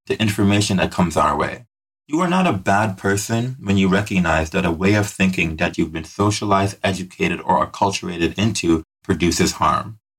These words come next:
Nor are you any less of a person when you make the realization that part of your worldview is based on a falsehood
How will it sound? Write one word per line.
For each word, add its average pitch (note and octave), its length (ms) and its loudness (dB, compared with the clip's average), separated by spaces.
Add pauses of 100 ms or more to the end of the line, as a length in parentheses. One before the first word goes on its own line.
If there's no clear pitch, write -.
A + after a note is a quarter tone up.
Nor B2+ 200 0
are C#3+ 140 0
you A#2+ 220 0
any D3 220 0
less A2 260 2
of G2 120 2
a F#2 80 2
person F#2 480 0
when F2+ 120 2
you F#2 80 8
make F#2+ 300 4
the - 80 2
realization F2 840 0
that F2+ 240 -4
part - 320 -4
of A2 100 -12
your G2 140 0
worldview F#2 680 2 (260)
is G2+ 140 -4
based F#2 320 -2
on G2 120 2
a F2+ 80 2
falsehood - 640 -2